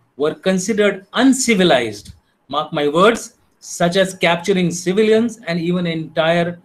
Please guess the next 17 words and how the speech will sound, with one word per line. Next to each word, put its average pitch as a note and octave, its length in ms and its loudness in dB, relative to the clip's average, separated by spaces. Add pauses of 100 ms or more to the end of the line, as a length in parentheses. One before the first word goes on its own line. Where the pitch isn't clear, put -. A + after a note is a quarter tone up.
(240)
communities E3 680 0
for D#3 220 -6
ransom, D3 600 -2 (360)
are D3+ 120 -4
almost G#3+ 560 0
certain G3+ 420 2
to G3 80 2
make E3+ 220 4
a D#3+ 100 -2
comeback. B2+ 460 -6 (1120)
Example D#3+ 460 -2
of D#3 60 -2
I D3+ 140 2
C D3+ 240 -4
eight D3+ 180 -4
one D3 200 -4
four C3+ 400 -2